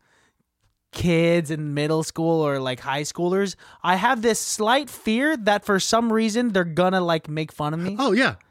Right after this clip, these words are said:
Speaker 1: Right?
Speaker 2: Of
Speaker 1: For
Speaker 2: course.
Speaker 1: some reason, because they're in a group.
Speaker 2: And this, and it's worse when you run past them and they start laughing.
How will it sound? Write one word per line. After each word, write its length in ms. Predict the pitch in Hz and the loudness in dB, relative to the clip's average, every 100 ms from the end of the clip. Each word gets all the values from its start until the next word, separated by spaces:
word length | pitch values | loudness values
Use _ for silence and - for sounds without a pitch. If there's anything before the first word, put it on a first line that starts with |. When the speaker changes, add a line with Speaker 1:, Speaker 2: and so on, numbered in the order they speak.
| _ - | _ 0
Speaker 1:
Right? 300 | 170 208 277 226 | 4 4 2 0
Speaker 2:
Of 60 | |
Speaker 1:
For 80 | 240 | 2
Speaker 2:
course. 180 | 320 - | 2 2
Speaker 1:
some 440 | - 330 330 294 | 0 0 0 2
reason, 300 | 269 262 208 | 2 2 2
because 200 | 190 240 | 0 0
they're 120 | 214 262 | 2 0
in 60 | |
a 60 | 208 | 0
group. 420 | 165 190 170 - - - | -2 -2 -2 -4 -6 0
Speaker 2:
And 160 | 196 | 2
this, 140 | 208 180 | 2 2
and 160 | 190 | 2
it's 160 | 185 - | 2 2
worse 260 | 226 262 | 0 0
when 120 | 196 180 | 2 4
you 80 | |
run 140 | 165 170 | 2 2
past 180 | 175 139 | 0 2
them 100 | 160 | 2
and 60 | |
they 40 | 139 | 2
start 200 | 151 135 | 0 2
laughing. 360 | 165 - 95 | 2 0 -8